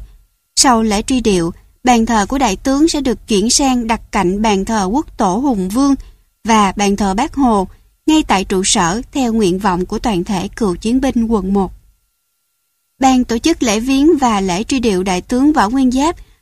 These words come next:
tại Hội trường Thống nhất Thành phố Hồ Chí Minh đã ra thông báo chính thức về lễ viếng và lễ truy điệu Đại tướng Võ Nguyên Giáp tại Thành phố Hồ Chí Minh.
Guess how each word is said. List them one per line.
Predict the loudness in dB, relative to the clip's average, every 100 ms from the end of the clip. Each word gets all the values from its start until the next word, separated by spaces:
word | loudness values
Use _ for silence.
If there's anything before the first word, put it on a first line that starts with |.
| _
tại | 0 2
Hội | 2 -2 0
trường | 0 0
Thống | 2 2
nhất | 4 2
Thành | 0 0 0
phố | 0
Hồ | -2
Chí | 0 4
Minh | 6 4 0 _ _ -2
đã | 0
ra | 2 0
thông | 0 2
báo | 0 0
chính | 0 2
thức | 2 -2 -6 _
về | 2 2
lễ | 2 0
viếng | 0 4 4 4
và | 2
lễ | 0
truy | 0 -2
điệu | 2 0 2
Đại | 0
tướng | -2 0 0
Võ | 2 0
Nguyên | 0 -2
Giáp | 0 -2 -4
tại | -4 -4 -4
Thành | -4 -4
phố | -2 0
Hồ | 0
Chí | 0 2
Minh. | 4 4